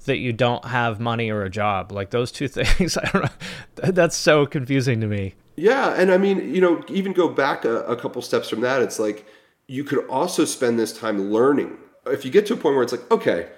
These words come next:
Speaker 2: I do have free hours, but I still don't know how to do the thing I wanna do."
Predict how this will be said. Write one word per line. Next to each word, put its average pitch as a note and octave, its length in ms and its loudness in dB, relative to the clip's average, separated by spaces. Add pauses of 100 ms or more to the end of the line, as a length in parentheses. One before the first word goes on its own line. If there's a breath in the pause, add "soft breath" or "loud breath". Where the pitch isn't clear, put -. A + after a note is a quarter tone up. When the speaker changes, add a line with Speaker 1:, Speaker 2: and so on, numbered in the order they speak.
(120)
Speaker 2:
I C#3+ 100 4
do F3 200 2
have C#3+ 200 0
free A2 240 0
hours, F2 500 -4 (240)
but C#3 100 2
I C3+ 60 0
still G3 260 4
don't B2+ 240 2
know C3 260 8
how A#2+ 140 -4
to G#2+ 80 0
do A#2+ 240 2
the G#2 100 -2
thing A2+ 200 -2
I G#2 80 2
wanna F#2+ 260 0
do." G2 320 0